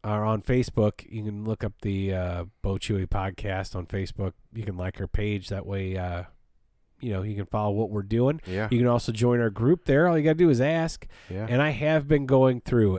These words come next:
Speaker 1: every single day, giving a new horror movie every day of October. That's the only place you can find that. Um, you can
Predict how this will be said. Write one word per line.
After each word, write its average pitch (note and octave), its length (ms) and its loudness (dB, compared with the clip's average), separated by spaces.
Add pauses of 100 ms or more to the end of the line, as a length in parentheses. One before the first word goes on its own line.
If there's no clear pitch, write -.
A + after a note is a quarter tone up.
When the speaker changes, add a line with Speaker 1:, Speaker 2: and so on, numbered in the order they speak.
Speaker 1:
every B2 340 2
single G#2 400 -4
day, D#2+ 360 -6
giving F#2+ 280 -4
a F2 80 -4
new A2 320 2
horror G2+ 360 0
movie F#2 360 -4
every F#2 300 -6
day F2 220 -6
of F2 120 -8
October. E3 580 2 (340)
That's A#2+ 200 -4
the B2+ 60 2
only A2+ 140 2
place A2 280 -2
you G#2 80 -6
can F#2 120 -8
find F#2 320 -4
that. F2+ 240 -6 (600)
Um, A2 340 -4
you A2+ 120 -2
can A2 320 -4